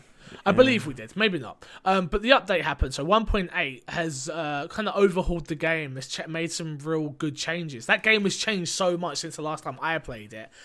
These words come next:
Speaker 1: And, um, I'm really enjoying it. I forgot how good The Division feels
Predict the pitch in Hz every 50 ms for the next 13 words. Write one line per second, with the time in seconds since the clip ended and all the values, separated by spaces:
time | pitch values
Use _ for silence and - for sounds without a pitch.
0 | - - - - - _ _ - 196 190 185 185 185 190 196 196 190 190 190 190
1 | 180 190 185 180 180 - _ _ _ _ _ _ _ _ _ - 208 226 202 165
2 | 151 165 180 180 180 175 170 170 165 165 165 139 131 156 160 165 185 202 233 -
3 | - 247 - - 277 220 294 - - - - 254 220 - - - 233 214 - -
4 | 196 170 165 185 165 180 170 151 160 151 - - 175 135 80 80 90 - - -